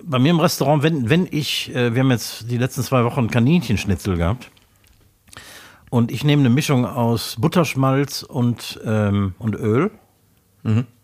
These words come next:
Speaker 1: Schmalz für den Geschmack und Öl, damit's nicht ganz so teuer wird. Ähm, und allerdings eine ziemlich große Menge, also so richtig, also mindestens daumendick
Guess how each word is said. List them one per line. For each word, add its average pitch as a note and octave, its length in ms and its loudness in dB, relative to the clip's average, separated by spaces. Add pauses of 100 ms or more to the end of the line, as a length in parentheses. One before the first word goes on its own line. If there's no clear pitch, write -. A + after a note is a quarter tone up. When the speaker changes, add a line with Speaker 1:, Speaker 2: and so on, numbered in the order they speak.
(720)
Speaker 1:
Schmalz A2+ 280 0
für - 80 -4
den A2 140 2
Geschmack G#2+ 360 0
und G#2+ 120 0
Öl, A#2 220 0
damit's G2+ 280 2
nicht F#2+ 160 -4
ganz B2+ 200 2
so - 60 -4
teuer E2+ 380 -2
wird. E2+ 240 -4 (1160)
Ähm, F#2 440 0 (1400)
und A2 840 -4 (320)
allerdings B2+ 500 0
eine A#2 140 2
ziemlich G3 560 2
große D3 540 2
Menge, C3 480 2
also G#2 600 -2 (220)
so A2 180 -8
richtig, A#2 380 -8 (440)
also G#2 160 0
mindestens A2 500 4
daumendick A#2 760 2